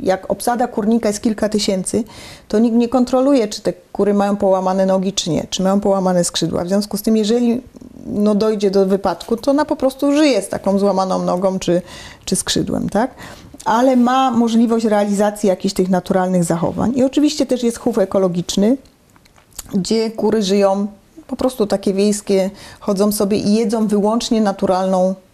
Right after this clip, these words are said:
karmę. Tak? Czyli grzebią i to, co sobie wygrzebią, to wtedy, y, zjadają.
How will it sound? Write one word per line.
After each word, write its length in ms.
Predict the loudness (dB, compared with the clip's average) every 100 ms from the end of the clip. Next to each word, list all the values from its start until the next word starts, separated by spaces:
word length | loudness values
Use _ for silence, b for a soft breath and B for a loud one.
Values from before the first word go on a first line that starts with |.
| _
karmę. 420 | -2 -2 -2 -8 -12 B B B B -2
Tak? 220 | -2 0
Czyli 220 | 0 2
grzebią 460 | 4 2 2 2 0
i 60 |
to, 140 | -2 -2
co 140 | -2
sobie 240 | 0 0
wygrzebią, 580 | 0 0 0 2 0 -2 -2
to 100 | -4
wtedy, 500 | -2 -2 0 0 0 -4 -6
y, 120 | -6 -4
zjadają. 600 | 0 0 0 -2 -4